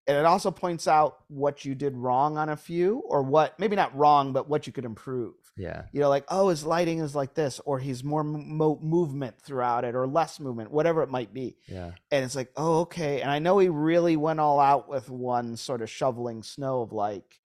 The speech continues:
Speaker 1: had a shovel and was kind of physically doing, there wasn't snow. He lives in California, of course, and it was in
Speaker 2: Right.
Speaker 1: some sort of studio with a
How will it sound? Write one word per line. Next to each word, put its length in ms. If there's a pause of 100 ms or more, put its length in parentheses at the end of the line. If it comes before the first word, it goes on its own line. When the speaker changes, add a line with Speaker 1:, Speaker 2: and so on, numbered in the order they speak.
(480)
Speaker 1:
had 240
a 60
shovel 380
and 100
was 80
kind 180
of 80
physically 400
doing, 280
there 80
wasn't 260
snow. 400
He 80
lives 200
in 80
California, 560
of 60
course, 300
and 80
it 60
was 120
in 60
Speaker 2:
Right. 80
Speaker 1:
some 180
sort 180
of 80
studio 520
with 320
a 200